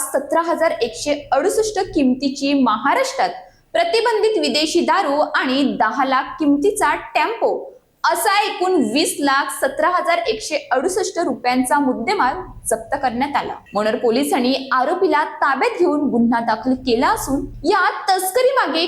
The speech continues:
कोणते मोठे नेटवर्क कार्यरत आहे, दमण महाराष्ट्र मार्गावरील दारूची तस्करी कोणाच्या संरक्षणाखाली चालते आणि सीमावर्ती भागातील तपासणी इतकी सहजपणे कशी टाळली जाते,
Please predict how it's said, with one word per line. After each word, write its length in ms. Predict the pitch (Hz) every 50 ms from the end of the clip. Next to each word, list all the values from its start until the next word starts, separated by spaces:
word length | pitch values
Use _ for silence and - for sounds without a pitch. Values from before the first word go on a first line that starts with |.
| 359
कोणते 500 | - - 269 269 285 285 285 285 269 277
मोठे 720 | 285 262 254 285 - - - - 233 254 294 - - - - -
नेटवर्क 580 | 214 233 240 254 247 247 247 262 269 311 320 - -
कार्यरत 440 | 311 262 240 233 262 302 392 - -
आहे, 180 | 269 240 220 - - - _ _ _ _ _ _
दमण 400 | 196 180 190 214 220 226 240 247
महाराष्ट्र 680 | 240 233 214 233 254 359 415 494 523 508 - - 339 330
मार्गावरील 760 | 339 339 302 262 262 254 247 254 240 320 320 330 339 339 302 240
दारूची 520 | 247 226 233 247 262 254 262 302 302 - -
तस्करी 440 | 233 247 - - - 311 269 285 302 294 -
कोणाच्या 460 | - 277 247 254 262 269 269 311 302 -
संरक्षणाखाली 1080 | - - - - 381 339 330 359 392 466 - - 494 480 480 480 453 370 359 392 - -
चालते 440 | 392 277 214 202 196 - 180 - - _ _ _ - _ - _ _
आणि 340 | - - 381 330 311 349 415
सीमावर्ती 880 | - 415 - - 359 339 359 392 392 392 392 381 370 381 370 370 381 381
भागातील 560 | 359 311 269 262 277 277 277 294 330 349 339 - -
तपासणी 500 | 262 - - 269 269 285 269 - 330 339
इतकी 800 | - - 415 - - - - 285 294 311 285 - - - - - -
सहजपणे 800 | - - 453 427 403 494 539 523 - 539 415 381 392 415 - -
कशी 280 | 330 - - 349 370 370 - -
टाळली 340 | - 254 240 247 285 311 403
जाते, 360 | 453 440 381 370 - - -